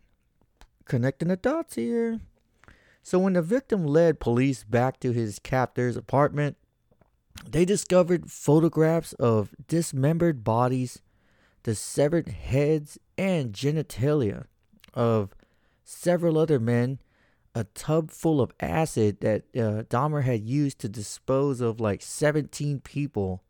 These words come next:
Ooh. Dahmer had lived a shiftless life. The fuck does that mean? You don't fuck this shit. He lived a shiftless life, huh? So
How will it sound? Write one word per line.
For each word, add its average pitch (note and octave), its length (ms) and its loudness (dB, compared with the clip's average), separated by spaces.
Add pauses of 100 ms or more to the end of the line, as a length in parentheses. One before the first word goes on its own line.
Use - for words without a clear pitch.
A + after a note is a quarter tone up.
(960)
Ooh. G3 1500 -8 (1400)
Dahmer D#3+ 340 -2
had D3+ 240 0
lived C3+ 460 2 (180)
a A2+ 140 -4
shiftless D3+ 720 -4
life. G#2 380 -6 (560)
The B3+ 80 -2
fuck - 280 -4
does F#3+ 140 -6
that A3+ 200 0
mean? C#3 180 -4
You G3+ 80 -4
don't A3 140 -8
fuck - 260 -12
this G2+ 120 -6
shit. - 260 -12 (1300)
He F3+ 120 2
lived G3+ 220 6
a G2+ 60 0
shiftless E3 520 0
life, C3+ 300 2
huh? B2 300 0
So D3+ 340 2